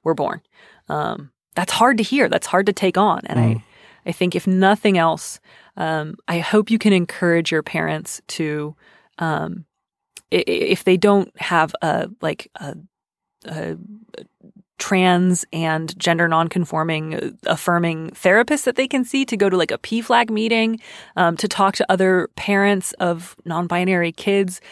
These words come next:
Speaker 1: somebody that they can kind of talk about this to who's not the child in question. Um, 'cause sometimes these responses are so heavy that to give it to the kid is like, "No, no, no, that's not appropriate." Like, you need to share those big anxieties,
Speaker 2: Right.
Speaker 1: big fears, big resentments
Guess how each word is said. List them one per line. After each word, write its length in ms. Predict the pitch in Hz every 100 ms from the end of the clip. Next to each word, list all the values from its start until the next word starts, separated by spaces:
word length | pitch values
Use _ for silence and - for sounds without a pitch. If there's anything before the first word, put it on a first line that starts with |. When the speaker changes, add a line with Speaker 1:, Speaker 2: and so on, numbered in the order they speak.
| -
Speaker 1:
somebody 340 | - 330 339 381
that 140 | 262
they 100 | 233
can 140 | 233 226
kind 180 | 233
of 80 | 202
talk 260 | - 196 202
about 280 | 226 214 208
this 200 | 202 -
to 360 | - 208 202 -
who's 200 | 226 196
not 300 | 196 202 -
the 80 | 180
child 560 | - - 190 202 202 -
in 180 | 185 175
question. 640 | - 160 - - 262 311 _ - - -
Um, 180 | 190 185
'cause 140 | 269
sometimes 320 | 262 311 440 415
these 220 | 254 208
responses 500 | 196 - 208 220 185
are 60 |
so 220 | 165 - 277
heavy 360 | - 226 233
that 140 | 170 -
to 80 |
give 240 | 190 226 247
it 180 | - - -
to 140 | 202
the 120 | 180
kid 400 | 165 220 285 180
is 160 | 165 170
like, 260 | 175 151 - - - -
"No, 180 | 220
no, 80 | 254
no, 140 | 226 190
that's 160 | 208
not 140 | 269 240
appropriate." 480 | 202 196 170 156 -
Like, 220 | - 160
you 80 | 208
need 160 | 220 220
to 100 | 226
share 360 | - 190 185
those 220 | 175 170
big 300 | - - 240
anxieties, 600 | 220 208 185 180 170 170
Speaker 2:
Right. 100 | 185
Speaker 1:
big 220 | - 208 -
fears, 400 | 196 180 175 170
big 240 | 202 190
resentments 640 | 185 180 165 175 165 -